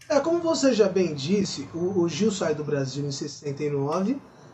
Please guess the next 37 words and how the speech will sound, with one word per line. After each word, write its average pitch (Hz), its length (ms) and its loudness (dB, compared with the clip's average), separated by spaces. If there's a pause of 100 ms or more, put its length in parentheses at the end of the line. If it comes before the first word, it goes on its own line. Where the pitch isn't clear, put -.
(160)
ele 180 240 4
passa 208 300 2
três 220 420 6
anos 170 320 0
em 214 60 2
Londres 190 600 0
e, 233 80 2
diferentemente 202 800 2
do 160 80 -6
Caetano, 160 800 0 (540)
ele 226 320 4 (100)
é, 208 680 4
se 302 180 -2
enturma, 269 500 4
né? 190 80 2
O 226 60 4
Caetano 262 400 2
fica 226 220 0
mais 208 260 2
recluso, 202 560 2
o 175 80 6
exílio 185 320 2
é 175 40 0
mais 175 260 0
doloroso 156 520 0
pra 185 240 2
ele. 240 220 4 (360)
O 247 140 4
Gil 294 240 4
não, 202 320 4
o 208 80 4
Gil 247 240 4
ele 247 160 2
sai 233 260 4
muito, 214 440 2
se 220 160 0
enturma, 220 720 2